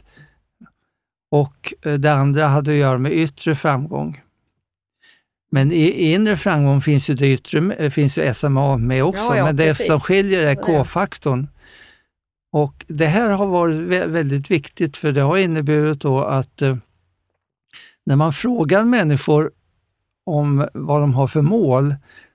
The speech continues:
Speaker 1: då kommer ofta de här yttre sakerna in. Att, eh,
Speaker 2: Ja, det
Speaker 1: jag
Speaker 2: var
Speaker 1: vill, eh, eh, ha ett bättre jobb, eller jag har mer betalt, eller jag vill lyckas med det och det och det till det yttre.
Speaker 2: Mm.
Speaker 1: Eh, och om man då frågar varför,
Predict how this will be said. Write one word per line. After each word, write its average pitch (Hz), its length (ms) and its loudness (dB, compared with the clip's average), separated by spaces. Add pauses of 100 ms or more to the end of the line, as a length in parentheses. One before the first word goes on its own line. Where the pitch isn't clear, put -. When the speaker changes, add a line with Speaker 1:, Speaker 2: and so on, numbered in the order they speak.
(160)
Speaker 1:
då 143 80 -8
kommer 170 400 0
ofta 147 400 0
de 147 180 0
här 131 220 -2
yttre 180 420 -2
sakerna 143 540 -2
in. 143 440 -4
Att, 143 300 -10
eh, 143 160 0 (240)
Speaker 2:
Ja, 196 260 -12
det 202 60 -4
Speaker 1:
jag 143 100 2
Speaker 2:
var 147 80 0
Speaker 1:
vill, 147 320 2
eh, 143 340 2
eh, - 760 -8
ha 151 260 -2
ett - 120 -4
bättre 147 360 0
jobb, 143 460 2
eller 139 240 2
jag 139 80 2
har 143 80 2
mer 135 260 2
betalt, 143 760 0
eller 139 220 0
jag 135 160 2
vill 139 240 2
lyckas 139 580 -2
med 131 120 0
det 135 300 2
och 131 120 0
det 123 180 2
och 120 80 -2
det 123 200 -2
till 139 200 -2
det 143 160 2
yttre. 135 440 -6 (760)
Speaker 2:
Mm. 190 200 -12 (680)
Speaker 1:
Eh, 175 140 -4
och 147 420 -2
om 156 80 0
man 160 180 2
då 180 160 2
frågar 180 420 0
varför, 175 840 -2